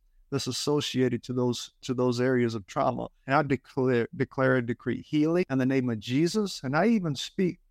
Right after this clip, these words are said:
rest over the soul. You know, m-, many people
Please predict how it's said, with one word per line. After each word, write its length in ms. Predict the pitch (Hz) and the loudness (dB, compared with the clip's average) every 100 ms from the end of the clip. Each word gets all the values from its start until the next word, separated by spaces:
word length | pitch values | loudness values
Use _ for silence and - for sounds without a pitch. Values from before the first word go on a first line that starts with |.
| 113 | -8
rest 640 | 117 151 208 175 - - | 2 4 4 2 -4 -8
over 260 | 151 156 135 | -4 -2 -2
the 140 | 127 | -2
soul. 520 | 117 - 131 120 - _ _ _ _ | -2 0 2 2 -2 _ _ _ _
You 80 | 135 | -4
know, 100 | 123 | -2
m-, 180 | 123 - _ - | -2 -6 _ -4
many 280 | 156 190 190 | 0 2 2
people 600 | - 170 165 - 147 127 | 0 -2 -2 -6 -4 -6